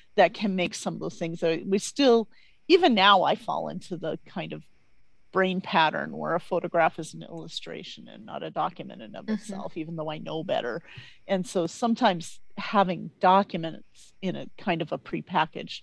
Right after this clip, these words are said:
Speaker 1: method is, is a better way to provide materials,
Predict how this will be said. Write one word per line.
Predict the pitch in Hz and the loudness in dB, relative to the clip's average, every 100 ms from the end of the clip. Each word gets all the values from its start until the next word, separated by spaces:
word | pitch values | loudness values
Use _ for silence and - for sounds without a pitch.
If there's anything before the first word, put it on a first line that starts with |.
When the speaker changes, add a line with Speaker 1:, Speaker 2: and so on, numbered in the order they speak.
| - | -6
Speaker 1:
method | 156 156 151 | -6 -4 -6
is, | 143 165 | -6 -8
is | - 180 165 | -8 -6 -6
a | |
better | 160 165 160 | 2 2 2
way | 160 160 165 160 - - - - | 0 -2 -2 -6 -18 -20 -20 -10
to | - | -4
provide | 180 175 160 151 180 | -4 0 2 2 0
materials, | 160 - 175 - 156 - - - - | -8 -6 -6 -4 -6 -8 -10 -12 -16